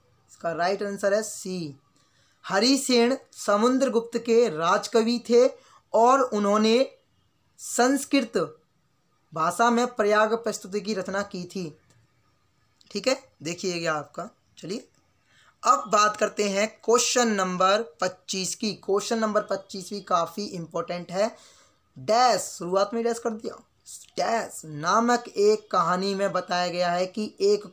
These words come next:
कुटिल, मतलब कि एक चालाक राजा, एक चतुर राजा की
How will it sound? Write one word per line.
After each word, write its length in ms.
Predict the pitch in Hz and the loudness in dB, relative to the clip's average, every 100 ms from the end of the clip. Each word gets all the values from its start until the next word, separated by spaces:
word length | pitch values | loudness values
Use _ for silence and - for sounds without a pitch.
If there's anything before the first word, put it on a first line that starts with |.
| _ | _
कुटिल, 420 | 220 220 254 190 151 _ _ _ - | -6 0 0 0 -4 _ _ _ -16
मतलब 340 | 160 190 196 | -6 -4 -4
कि 140 | 220 214 | -4 -2
एक 220 | 190 190 208 202 - _ _ _ | 0 0 -2 -4 -8 _ _ _
चालाक 640 | - 202 214 226 233 233 196 | 2 4 6 6 4 4 2
राजा, 480 | 180 185 180 202 170 | 2 2 4 4 4
एक 300 | 180 190 190 - | 2 -2 -2 -6
चतुर 460 | - 208 233 226 214 | -4 0 4 4 6
राजा 380 | 196 190 202 196 | 4 4 2 0
की 260 | - 196 | -4 -10